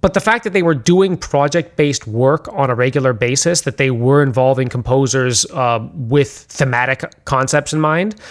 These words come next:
was totally outside the norm of the more, uh, conservative orchestra, shall we say. And that really wasn't happening, especially the, the, the, the, what we used, as you know, what we used to call the Big Five. And we stopped doing that, thank God,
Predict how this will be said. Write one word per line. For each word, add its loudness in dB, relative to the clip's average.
was 4
totally 2
outside 0
the 0
norm 2
of 0
the 0
more, 2
uh, 0
conservative 0
orchestra, -4
shall -2
we -6
say. -6
And 0
that -4
really 0
wasn't 0
happening, -4
especially 0
the, 0
the, -2
the, -2
the, -2
what -2
we -2
used, -2
as 0
you -4
know, 0
what -4
we -2
used -2
to -12
call 0
the -4
Big -2
Five. -2
And -10
we -6
stopped -4
doing 2
that, -4
thank -4
God, -2